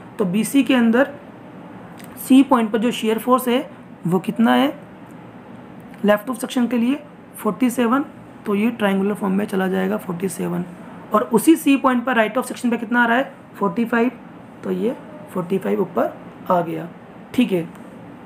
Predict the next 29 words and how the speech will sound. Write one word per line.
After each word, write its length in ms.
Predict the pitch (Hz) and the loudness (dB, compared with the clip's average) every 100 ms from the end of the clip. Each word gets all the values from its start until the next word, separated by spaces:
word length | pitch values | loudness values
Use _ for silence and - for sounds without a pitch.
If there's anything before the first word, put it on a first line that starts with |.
| - - - - - - - | -18 -18 -18 -18 -18 -16 -6
और 120 | 190 | -2
यहाँ 240 | 190 185 | 0 2
D 120 | 170 220 | 2 2
point 320 | 233 220 220 | 4 4 4
था 100 | 247 | 2
और 180 | 294 208 | 2 2
इनके 220 | 202 202 | 0 0
बीच 180 | 202 190 | -2 -2
में 60 | 214 | -2
हमने 160 | 202 214 | 0 0
एक 120 | 180 | 0
जी 160 | 202 202 | -2 -2
point 300 | 190 180 180 | -2 -2 -2
भी 120 | - - - | -6 -8 -6
लिया 320 | 180 170 165 | -2 0 -2
था। 220 | 160 165 165 - - - - - - | -4 -6 -8 -14 -18 -18 -18 -10 -4
अब 100 | 208 | -2
shear 320 | - 247 294 | 0 0 0
force 280 | - 285 247 - | 2 2 2 2
at 200 | 240 202 185 | 0 0 2
G 140 | 254 | 2
की 140 | 277 | 4
अगर 140 | 269 262 | 4 6
हम 120 | 240 | 6
बात 200 | 220 220 | 4 2
करें 240 | 214 233 320 - - - - | -2 -4 -4 -14 -20 -20 -2
तो 120 | 226 220 | 4 4
shear 320 | - 247 269 | 4 4 4
force 300 | - 277 254 | 4 4 4